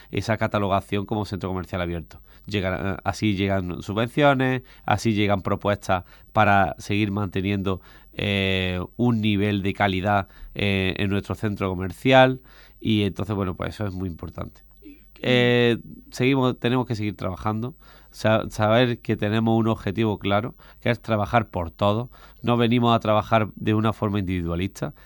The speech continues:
trabajamos por todo y cada uno de los empresarios y los comerciantes, y ese es el objetivo propio de la, de la asociación. Manteniendo esa, esa base, creo que podemos seguir muy, eh, seguir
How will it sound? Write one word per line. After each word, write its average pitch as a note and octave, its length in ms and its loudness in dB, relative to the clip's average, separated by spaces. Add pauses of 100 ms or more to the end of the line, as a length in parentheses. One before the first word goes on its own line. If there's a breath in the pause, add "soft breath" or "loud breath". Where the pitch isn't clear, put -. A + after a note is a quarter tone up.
trabajamos G#2+ 560 2
por G2 240 -2
todo C3 200 2
y A2+ 60 2
cada G2+ 240 2
uno G#2 220 0
de F#2+ 80 0
los F#2+ 80 0
empresarios G2+ 560 -2
y - 20 -2
los F#2+ 120 -2
comerciantes, A#2 720 -4 (440 loud breath)
y B2+ 160 6
ese C3+ 220 4
es C3+ 40 6
el C3 80 6
objetivo B2+ 480 0 (320 loud breath)
propio B2+ 540 4
de G2+ 260 2
la, F2+ 380 0
de F#2 120 -2
la F2 120 0
asociación. E2+ 480 -8 (200 loud breath)
Manteniendo C3 640 4
esa, A#2 380 4
esa A2 220 -2
base, C3 380 0 (320 loud breath)
creo A#2 200 4
que G#2 100 0
podemos G2 320 0
seguir F#2 220 0
muy, E2+ 220 -4
eh, G2 200 -4
seguir G#2 420 0